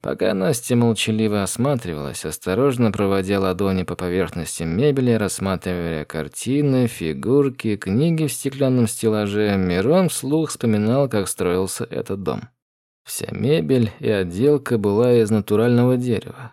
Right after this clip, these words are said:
заказывалась в Беларуси. Пол из массива дуба укладывал мастер, которого они ждали полгода, потому что такие специалисты – редкость, и у того была огромная очередь.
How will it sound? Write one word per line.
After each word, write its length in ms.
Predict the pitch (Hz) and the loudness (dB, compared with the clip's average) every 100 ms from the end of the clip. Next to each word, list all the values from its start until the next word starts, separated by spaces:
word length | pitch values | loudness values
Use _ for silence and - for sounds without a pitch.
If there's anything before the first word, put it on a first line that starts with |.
| - | -12
заказывалась 920 | - 262 233 208 160 120 92 85 82 | -2 -2 0 -2 -2 -2 -2 -4 -6
в 60 | 90 | 0
Беларуси. 540 | 110 131 110 82 - - _ _ _ _ _ _ _ _ _ | 2 2 0 -2 -12 -16 _ _ _ _ _ _ _ _ _
Пол 260 | - - - | -4 0 0
из 120 | 110 | 2
массива 640 | 110 104 - 135 123 104 95 | 2 2 -2 -2 0 0 0
дуба 300 | 117 107 104 | 0 2 2
укладывал 680 | 101 - 110 107 107 113 | 2 0 -2 0 2 2
мастер, 580 | 127 123 80 - - - | 2 0 -4 -8 -10 -10
которого 600 | - 69 101 117 120 107 | -10 -8 0 2 4 4
они 220 | 95 95 | 2 0
ждали 400 | 90 78 107 110 | -2 -2 0 0
полгода, 580 | 104 110 120 117 - - - _ - | 0 0 0 -2 -6 -8 -16 _ -8
потому 380 | 185 196 196 | -4 0 0
что 180 | 170 - | -2 -4
такие 380 | 147 139 135 120 | -2 -2 -2 -6
специалисты – 920 | - 110 - 101 98 101 98 - 101 | -4 -6 -2 -2 -2 -2 -4 -2 0
редкость, 640 | 107 113 - - - - | 2 0 -2 -10 -12 -10
и 80 | - | -4
у 80 | 110 | -4
того 300 | - 92 131 | -2 -4 -2
была 320 | 160 156 143 | 0 0 2
огромная 480 | 107 95 92 95 101 | 0 0 0 0 -2
очередь. 600 | - - - - - - | -2 -6 -8 -12 -16 -20